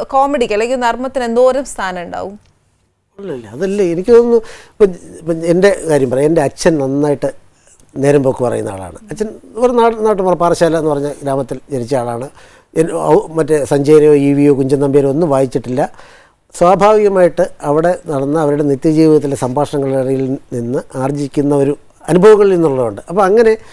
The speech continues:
Speaker 2: ഒരുപാട് നേരം പോക്ക് പറയുന്ന ക-, കക്ഷിയാണ്. ഗൗരവ പ്രകൃതമാണെന്ന് തോന്നും. ആ, മ-, മരിച്ചിട്ട് രണ്ട് വർഷമായി. ഇപ്പം മരിക്കുന്നതിന് ഒരു രണ്ട് മാസം മുമ്പ് നടന്നൊരു സംഭവം. അവ-, ഈ കിടക്കുകയാണ്. അപ്പോൾ അമ്മ ഭാര്യമാരെ സ്വാഭാവികമായിട്ടും പറയുന്ന ഒരു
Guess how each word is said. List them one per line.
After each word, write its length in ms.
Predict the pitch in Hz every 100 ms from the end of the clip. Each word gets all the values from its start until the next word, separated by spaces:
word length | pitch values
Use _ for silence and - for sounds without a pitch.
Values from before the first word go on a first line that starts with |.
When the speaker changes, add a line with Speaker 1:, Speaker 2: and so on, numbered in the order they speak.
| - _ 180
Speaker 2:
ഒരുപാട് 380 | 202 214 214
നേരം 240 | 190 185 196
പോക്ക് 240 | 185 170
പറയുന്ന 400 | 165 160 151 151 - 147
ക-, 200 | 156 -
കക്ഷിയാണ്. 440 | 135 - 127 107 104 98 - _ _ _ _ _
ഗൗരവ 340 | 165 165 190 196
പ്രകൃതമാണെന്ന് 680 | 165 165 170 175 165 156
തോന്നും. 300 | 135 127 127 - _ _ _ _ _ -
ആ, 320 | 90 87 85 - -
മ-, 140 | 170
മരിച്ചിട്ട് 320 | 170 147 151 147
രണ്ട് 220 | 147 147
വർഷമായി. 400 | 135 143 123 127
ഇപ്പം 380 | - _ 190 175 -
മരിക്കുന്നതിന് 440 | 196 190 202 208 202
ഒരു 100 | 190
രണ്ട് 240 | 185 196
മാസം 300 | 180 180 185
മുമ്പ് 220 | 170 160
നടന്നൊരു 240 | 151 147 139
സംഭവം. 340 | 131 117 110 - _ _ _ _ _ _ _ _ _ _ _ - -
അവ-, 240 | 165 165 - 160
ഈ 120 | 190 -
കിടക്കുകയാണ്. 400 | 165 175 147 156 -
അപ്പോൾ 260 | 160 175 - - _ _ -
അമ്മ 280 | 160 175 123 - _ _ _ _ _ _ 143
ഭാര്യമാരെ 360 | 135 147 156 147
സ്വാഭാവികമായിട്ടും 600 | 147 139 151 156 147 151
പറയുന്ന 320 | 143 147 147
ഒരു 220 | 147 151